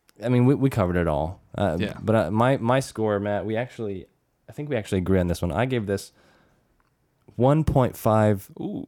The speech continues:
Speaker 1: peyote ceremonies
Speaker 2: <laughs>
Speaker 1: out of five.
Speaker 2: Oh my God.
Speaker 1: So
Speaker 2: <laughs> Okay.
Speaker 1: that was my, that was my, even though there's no peyote ceremonies in this
Speaker 2: Yeah.
Speaker 1: film,
Speaker 2: There is
Speaker 1: um,
Speaker 2: a spirit journey.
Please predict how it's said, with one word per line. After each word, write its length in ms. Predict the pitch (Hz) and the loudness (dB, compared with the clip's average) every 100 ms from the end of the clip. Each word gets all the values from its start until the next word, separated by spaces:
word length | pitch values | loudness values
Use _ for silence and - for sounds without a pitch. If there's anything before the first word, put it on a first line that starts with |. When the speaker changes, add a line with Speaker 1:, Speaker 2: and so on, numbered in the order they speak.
| - | 0
Speaker 1:
peyote 420 | 113 107 107 104 | 2 4 4 2
ceremonies 760 | - 107 101 90 82 87 107 | 2 2 4 4 2 4 2
Speaker 2:
<laughs> 840 | 147 214 196 - - - 311 - - | 2 2 2 4 2 2 0 0 2
Speaker 1:
out 300 | 214 117 117 | 4 4 4
of 120 | 98 | 2
five. 560 | - 98 87 85 131 | 2 2 4 2 0
Speaker 2:
Oh 40 | - | -4
my 80 | - | -10
God. 180 | - - | -10 -12
Speaker 1:
So 500 | - - 113 127 117 | -4 2 4 6 6
Speaker 2:
<laughs> 40 | 107 | 4
Okay. 380 | - - - - | -2 -4 -4 -4
Speaker 1:
that 220 | - 123 131 | 2 2 4
was 160 | 139 | 2
my, 420 | 123 110 107 104 - - - - | 4 4 4 2 -2 -12 -12 -2
that 60 | 113 | 2
was 100 | 110 | 4
my, 200 | 110 104 | 2 4
even 180 | 147 202 | 2 4
though 80 | 202 | 4
there's 100 | 156 | 6
no 120 | 160 | 4
peyote 380 | 143 135 123 110 | 4 4 6 4
ceremonies 420 | - 113 107 104 | 4 4 4 4
in 80 | 104 | 4
this 120 | 107 101 | 4 2
Speaker 2:
Yeah. 80 | |
Speaker 1:
film, 360 | 104 107 95 85 _ - - - _ | 4 4 4 0 _ -20 -20 -20 _
Speaker 2:
There 320 | - 101 92 90 | -2 2 4 2
is 100 | 90 | 0
Speaker 1:
um, 40 | |
Speaker 2:
a 40 | |
spirit 360 | 131 - 139 104 | -4 0 0 0
journey. 360 | 107 104 107 | -4 -4 -6